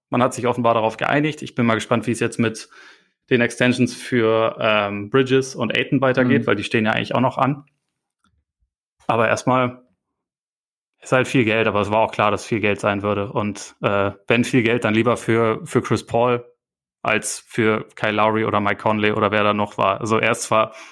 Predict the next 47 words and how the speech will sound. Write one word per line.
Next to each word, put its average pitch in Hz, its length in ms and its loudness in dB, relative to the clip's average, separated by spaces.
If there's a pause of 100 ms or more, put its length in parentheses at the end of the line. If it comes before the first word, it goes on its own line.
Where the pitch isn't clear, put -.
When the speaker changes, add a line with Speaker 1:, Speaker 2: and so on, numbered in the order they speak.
(360)
Speaker 1:
noch 139 160 0
ein 151 120 0
kleines 131 280 0
bisschen 120 220 -4
älter, 120 300 2
aber 110 180 0
er 113 60 2
ist - 100 -6
halt - 180 -4
auch - 140 0
einfach 110 180 -2
noch 104 160 -2
ein - 60 -20
bisschen 107 220 0
besser. 104 260 -4 (220)
Speaker 2:
Absolut. 123 380 2
Speaker 1:
Oder - 60 -12 (300)
viel 101 180 0
besser. 95 260 -4
Speaker 2:
Absolut. 120 300 -4
Also 104 160 -8
entweder 120 560 0
für - 140 -2
Chris 110 220 0
Paul 120 200 2
oder 120 100 2
für 123 100 -6
Dem-, 113 260 0
DeMar 117 240 2
DeRozan 117 400 2
und 113 180 -4
alle 110 180 -2
anderen 117 520 -2 (180)
willst 110 320 0
du 117 60 4
es 107 80 0
halt 117 120 2
nicht 113 100 0
machen 110 260 -2
eigentlich, 92 200 -10
ne? 110 100 -2 (1000)
Speaker 1:
Ja, 123 300 2
Speaker 2:
Ja. 120 100 2
Speaker 1:
oder 135 240 4
für 180 540 -6
Steffen 160 300 0
Curry. 123 320 -2